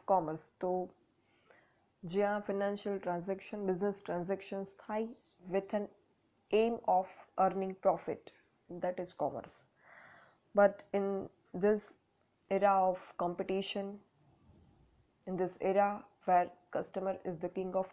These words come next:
market, mere earning profit should not be the aim of any business unit. અત્યારે જે છે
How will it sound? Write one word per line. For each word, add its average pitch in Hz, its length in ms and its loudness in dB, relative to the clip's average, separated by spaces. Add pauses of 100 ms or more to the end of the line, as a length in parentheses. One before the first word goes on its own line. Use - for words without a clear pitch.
market, 190 380 -6 (840)
mere 220 240 6 (160)
earning 202 260 0
profit 202 520 -2 (460)
should 190 220 -2
not 208 320 2
be 196 200 -4 (400)
the - 160 0
aim 190 220 0
of 170 160 0 (280)
any 180 100 -2
business 160 480 -6
unit. 143 420 -12 (200)
અત્યારે 247 440 0
જે 226 160 0
છે 233 160 -4